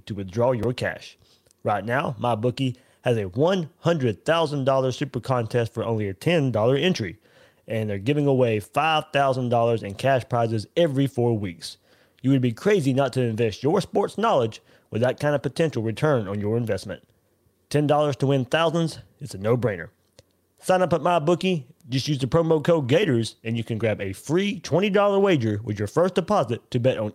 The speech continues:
anything in the sports book. It's an easy way to jumpstart your bankroll. College football, N F L, N B A, and M L B, they've got it all on tap, and it's never too late to get started on your winning season, only at MyBookie.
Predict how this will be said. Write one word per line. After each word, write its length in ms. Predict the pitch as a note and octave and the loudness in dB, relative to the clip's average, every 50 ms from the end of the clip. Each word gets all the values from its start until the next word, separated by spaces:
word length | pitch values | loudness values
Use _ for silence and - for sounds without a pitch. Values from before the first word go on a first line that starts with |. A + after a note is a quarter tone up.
| - _ | -10 _
anything 540 | - A#3+ G#3+ F3 C3+ - - A#2+ B2 B2 A2 | 2 4 4 4 2 2 0 0 0 0 -2
in 80 | B2 B2 | -2 -4
the 80 | B2+ | -4
sports 300 | B2+ - B2+ A2+ F#2+ - | -2 -2 -2 -2 -2 -4
book. 280 | - A#2 G#2 F2+ - _ _ _ _ _ _ _ _ _ _ | -8 -8 -8 -8 -8 _ _ _ _ _ _ _ _ _ _
It's 140 | - B2+ A2 | -10 -10 -8
an 120 | G#2 G#2+ - | -8 -10 -6
easy 260 | E3+ G3+ F#3+ F3 G3 | -4 -4 -2 0 2
way 220 | F3 E3+ E3 E3 | 4 4 4 4
to 120 | E3 - C3 | 2 0 0
jumpstart 480 | A2 C3+ E3 - A#2+ - D3+ D3+ C3 | 2 2 2 2 2 0 0 0 2
your 160 | A#2 A#2 C3+ | 2 0 0
bankroll. 560 | C3 G2+ G#2 G2+ E2+ - G2 E2+ - - - _ _ _ _ _ _ _ _ _ _ - | 0 0 -2 -4 -4 -8 -10 -12 -12 -14 -18 _ _ _ _ _ _ _ _ _ _ -4
College 300 | - F3+ F3 F3+ F3+ C#3 | 0 2 2 2 2 0
football, 680 | - E3+ D#3+ - _ E3 D#3 D#3 D3+ D3 B2 - _ _ _ | -2 -2 -2 0 _ 2 2 4 2 2 0 -4 _ _ _
N 120 | - G3 F3 | 0 2 4
F 220 | E3+ D#3+ - - | 2 2 2 2
L, 360 | C#3+ C3+ C3+ C3 B2+ B2+ - _ | 4 4 4 4 2 0 -6 _
N 140 | - F#3+ F#3 | 0 0 2
B 260 | E3+ D#3 D#3+ C3+ C3 | 2 2 2 4 4
A, 200 | B2+ C3 B2+ B2 - | 4 2 2 0 0
and 180 | C#3 D#3 D#3+ - | 0 0 0 0
M 180 | - D3 C#3+ C#3+ | 0 2 2 4
L 140 | C#3 C3 B2+ | 4 2 2
B, 340 | B2 C3 C3 C3 B2+ B2 - - - _ _ _ | 2 2 2 2 0 -2 -6 -16 -20 _ _ _
they've 120 | - C#3+ B2 | -2 0 2
got 160 | A#2 D3 C3 | 2 2 2
it 60 | B2 | 2
all 480 | A#2 - - E3+ E3+ E3+ - - F3 D#3+ | 0 2 2 2 2 2 2 2 2 2
on 80 | D3 | 2
tap, 320 | C#3 - D#3 D3+ D3+ - - - | 2 2 2 0 0 -2 -4 -6
and 100 | C#3+ A#2+ | -6 -6
it's 160 | A2+ - - | -6 -6 -2
never 220 | C3 D#3+ G3 G3 G3+ | 0 0 2 2 0
too 160 | - - E3 | 2 2 2
late 340 | D#3 E3 A#2+ G#2+ - - - | 4 2 2 0 -4 -4 -4
to 80 | C3+ | -2
get 160 | C3 C#3 E3 | 0 0 0
started 440 | - - - F#3 F#3 D3+ A#2 G#2+ G2 - - | -2 -2 -2 0 0 0 0 -2 -8 -8 -4
on 120 | - B2 B2 | 0 2 4
your 220 | C3 D#3+ G#3+ A#3+ | 4 4 4 4
winning 220 | A#3+ B3+ B3+ C4 | 4 4 4 2
season, 400 | A#3+ - C4+ C4+ G#3 C3 G2+ F2+ - - _ _ _ _ _ - | 2 2 0 2 2 0 -2 -4 -8 -16 _ _ _ _ _ 0
only 380 | C4 C#4 A3+ D3 A2+ F2+ - - _ _ _ | 2 2 2 2 0 -2 -8 -14 _ _ _
at 140 | A#2+ G#2+ G#2 | -6 -4 -2
MyBookie. 600 | A2 A2 B2 D#3 C#3+ C3 G#2+ - A#2+ A#2+ - | 0 0 0 2 2 0 0 -2 -8 -20 -20